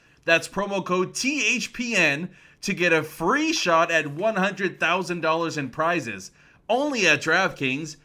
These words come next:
Eligibility restrictions apply. See draftkings dot com for details. It's been so long, I forgot they canceled last year's March Madness tournament, so I'm jacked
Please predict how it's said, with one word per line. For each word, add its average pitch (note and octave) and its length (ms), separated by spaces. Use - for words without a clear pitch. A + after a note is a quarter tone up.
Eligibility F3 760
restrictions D3 600
apply. C3 560
See C#3+ 260
draftkings C3+ 640
dot B2+ 260
com A#2+ 300
for A2+ 100
details. G#2 840
It's A2+ 200
been D3 220
so G#3+ 380
long, F3 340
I A#2 100
forgot C#3+ 500
they A2+ 180
canceled C3+ 560
last C3+ 360
year's A#2+ 220
March B2+ 280
Madness A#2+ 480
tournament, G#2+ 460
so - 120
I'm G3+ 260
jacked C#3 420